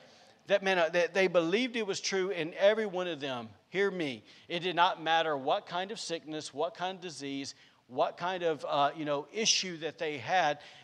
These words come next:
The Bible clearly just says that whoever among them that needed to be healed,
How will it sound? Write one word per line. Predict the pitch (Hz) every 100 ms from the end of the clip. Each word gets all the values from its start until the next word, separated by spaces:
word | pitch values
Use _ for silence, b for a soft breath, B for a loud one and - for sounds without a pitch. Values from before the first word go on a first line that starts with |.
| B
The | 165
Bible | 175 185
clearly | 170 180 196 180
just | 156 156
says | - 151 135
that | 143 127
whoever | 170 185 151
among | 147 143 156 139
them | 131
that | 120 120
needed | 127 156 160 151
to | 143
be | 143
healed, | 117 165 147 110 107